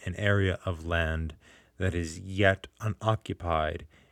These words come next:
and you basically take it over and start using it, start, in, in the case of,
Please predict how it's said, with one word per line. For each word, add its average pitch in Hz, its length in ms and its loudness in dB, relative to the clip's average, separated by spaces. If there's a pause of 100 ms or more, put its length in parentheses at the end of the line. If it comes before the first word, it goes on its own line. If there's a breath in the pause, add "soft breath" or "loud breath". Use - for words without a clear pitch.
(120)
and 104 220 2
you 87 400 0
basically 110 460 4
take - 280 -4
it 90 80 0
over 90 440 2
and 90 100 -4
start 90 320 -2
using 95 460 0
it, 82 240 -8
start, 82 380 -2 (580 soft breath)
in, 90 360 0
in 85 80 -4
the 80 60 -4
case 82 360 -4
of, 78 440 -6